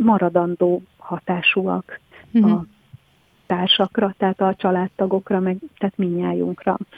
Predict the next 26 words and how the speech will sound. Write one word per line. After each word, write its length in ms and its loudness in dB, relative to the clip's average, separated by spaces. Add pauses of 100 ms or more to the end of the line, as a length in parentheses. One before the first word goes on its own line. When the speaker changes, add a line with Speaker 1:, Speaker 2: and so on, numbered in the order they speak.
(120)
Speaker 1:
Tehát, 160 -4
hogy 140 2
ezt, 180 0
ebből 300 2
nagyon 560 4 (100)
értékes 540 -2
dolgokat 480 -4
ki 120 -2
lehet 320 -2
hozni 400 0
ezek-, 260 -2 (140)
ebből 300 0
a 160 -2 (500)
bezártságból, 1000 0 (300)
Speaker 2:
<laughs> 300 -16
Speaker 1:
ebből 140 0
a 120 0
kényszerű 500 2
otthonragadtságból. 1300 -2 (680)
Speaker 2:
Még 240 6
egy 120 6
fontos 340 4
dolog 220 4
eszembe 360 2
jutott, 360 0
ö, 260 4